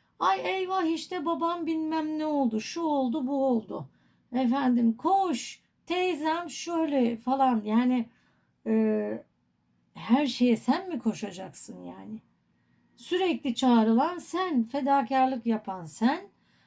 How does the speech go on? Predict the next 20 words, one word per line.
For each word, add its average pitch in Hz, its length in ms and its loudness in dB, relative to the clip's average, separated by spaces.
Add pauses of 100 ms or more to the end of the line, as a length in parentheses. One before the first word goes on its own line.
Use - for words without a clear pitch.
(140)
Ama 320 200 -2
onların, 311 640 0 (540)
e, 226 500 4
orada 285 420 0 (280)
ne 285 200 -4
bileyim, 247 360 0
e, 254 340 -12
bir 320 140 -4
kişiyi 277 360 -8
kral 277 360 2
yapmışlar, 247 640 -2
kraliçe 269 420 -6
yapmışlar. 226 800 -2 (760)
Hanımefendi 285 840 0
atıyorum 277 480 -2
bir 285 100 -4
yemek 302 420 -4
dahi 220 300 2
yapmıyor. 196 600 -2 (680)
Efendim, 254 720 2